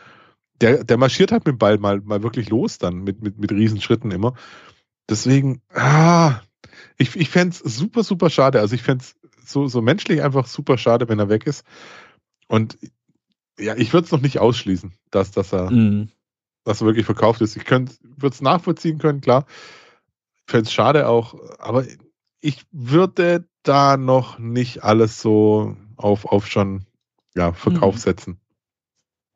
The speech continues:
Speaker 2: Ja, schauen wir mal. Also, wie gesagt, ich, ich mag ihn auch sehr und ich, wie, mir ist dann auch, als wir so drüber gesprochen haben,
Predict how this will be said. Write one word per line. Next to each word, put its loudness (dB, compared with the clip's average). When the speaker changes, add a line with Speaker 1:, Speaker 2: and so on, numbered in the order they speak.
Speaker 2:
Ja, -20
schauen 0
wir 0
mal. -10
Also, 0
wie 4
gesagt, 0
ich, -6
ich -18
mag -2
ihn -2
auch -2
sehr 4
und 2
ich, -4
wie, -10
mir -2
ist -4
dann 2
auch, -4
als -6
wir 0
so -2
drüber -4
gesprochen -6
haben, -2